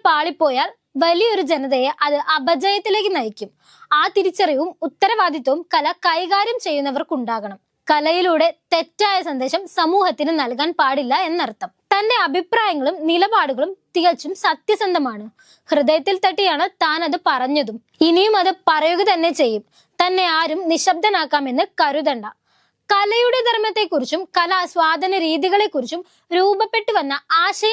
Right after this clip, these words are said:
അടിത്തറയിൽ നിന്നുകൊണ്ടാണ് നമുക്ക് ഉചിതമായ തീരുമാനങ്ങളിലേക്കും നടപടികളിലേക്കും എത്തിച്ചേരാനാകുക. അക്കാര്യം മാത്രമേ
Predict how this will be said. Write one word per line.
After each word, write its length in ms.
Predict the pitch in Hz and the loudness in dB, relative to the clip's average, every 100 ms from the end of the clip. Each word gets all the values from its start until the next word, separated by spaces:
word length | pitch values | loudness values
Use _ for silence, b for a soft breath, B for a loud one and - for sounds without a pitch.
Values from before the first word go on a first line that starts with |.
| 453 | 0
അടിത്തറയിൽ 480 | 302 269 285 233 269 | -4 -2 -2 -2 -2
നിന്നുകൊണ്ടാണ് 680 | 277 285 370 311 262 247 359 320 | -2 0 0 0 -2 -4 -4 -2
നമുക്ക് 260 | 294 269 | -4 -4
ഉചിതമായ 680 | 349 302 339 294 392 381 277 | -6 -2 -2 0 0 2 0
തീരുമാനങ്ങളിലേക്കും 1000 | 302 - 294 302 349 302 269 262 247 359 - B B - | -2 -2 -2 0 0 0 -2 -2 -2 -4 -10 B B 0
നടപടികളിലേക്കും 880 | 330 339 392 349 302 285 254 277 381 - | 2 2 0 0 2 0 0 -4 -8 -4
എത്തിച്ചേരാനാകുക. 1000 | 320 - 427 - 302 277 269 226 220 208 - - | -4 0 0 2 2 0 -2 -6 -8 -10 -4 -2
അക്കാര്യം 500 | 254 - 381 370 370 | -2 0 0 2 2
മാത്രമേ 360 | 330 294 320 | 0 2 0